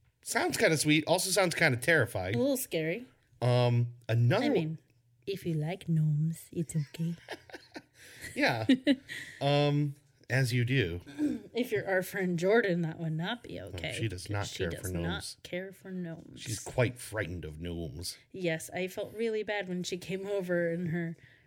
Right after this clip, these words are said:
Speaker 1: Yeah.
Speaker 2: her, uh, boyfriend Dustin pointed out that he was surprised she was handling being in your house so well 'cause I have a billion gnomes
Speaker 1: I should've,
Speaker 2: everywhere.
Speaker 1: I should've pointed out, it is not a no-gnome zone.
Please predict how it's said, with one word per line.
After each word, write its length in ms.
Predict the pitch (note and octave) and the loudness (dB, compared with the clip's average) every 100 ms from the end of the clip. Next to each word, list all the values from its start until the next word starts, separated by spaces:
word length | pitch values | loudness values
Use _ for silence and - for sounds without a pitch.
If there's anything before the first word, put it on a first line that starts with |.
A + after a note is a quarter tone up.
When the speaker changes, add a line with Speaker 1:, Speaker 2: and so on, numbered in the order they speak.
| _ | _
Speaker 1:
Yeah. 140 | F#2 F#2 | -6 -2
Speaker 2:
her, 480 | D#3+ D#3+ D#3 D#3+ D#3 | -2 -2 -4 -4 -6
uh, 20 | |
boyfriend 440 | E3 F3 E3+ F3+ F3 | -6 -6 -4 -4 -4
Dustin 380 | F3 - F3+ E3+ | -4 -4 -4 -4
pointed 340 | F#3 F3+ F3 | -4 -2 0
out 240 | F3 E3+ | 0 -2
that 160 | E3+ D#3+ | -6 -6
he 80 | E3+ | -6
was 160 | E3+ | -8
surprised 400 | E3+ E3+ F3 E3+ | -10 -8 -4 -4
she 120 | - E3 | -4 -4
was 220 | D#3+ - _ _ | -4 -8 _ _
handling 580 | A#3 A3 G#3+ F#3+ F3 E3 | -4 -4 -4 -4 -2 -2
being 380 | F#3 F#3+ F#3+ F#3 | -2 -2 -4 -6
in 260 | G3+ E3+ | -4 -2
your 180 | F3 F3 | -2 -4
house 280 | D#3+ F3+ G3 | -4 -6 -6
so 200 | - D#3+ | -2 -2
well 280 | D#3+ D#3 D#3+ | 0 -2 -4
'cause 180 | F3 | -4
I 80 | E3+ | -4
have 160 | F3 E3+ | -4 -4
a 40 | |
billion 640 | D#3+ D3+ E3+ F3 E3+ E3 D#3+ | -4 -2 -2 0 0 0 0
gnomes 420 | D#3+ E3 F3 D#3+ | -2 -2 -2 -2
Speaker 1:
I 80 | D#3+ | -4
should've, 200 | D#3 E3+ | 0 2
Speaker 2:
everywhere. 300 | - E3+ G3+ A2 | 2 -2 -4 -4
Speaker 1:
I 40 | |
should've 240 | - C3 | 0 0
pointed 200 | B2+ A#2 | 2 2
out, 200 | A#2+ A2 | 2 2
it 100 | A2+ | 0
is 160 | A2+ F#2+ | 0 0
not 240 | G#2+ G#2+ | 0 0
a 60 | G#2 | 0
no-gnome 480 | G#2 G#2 G2+ F#2+ F2+ | 0 0 0 -2 -2
zone. 380 | G#2 G#2+ D2 | -2 -2 -4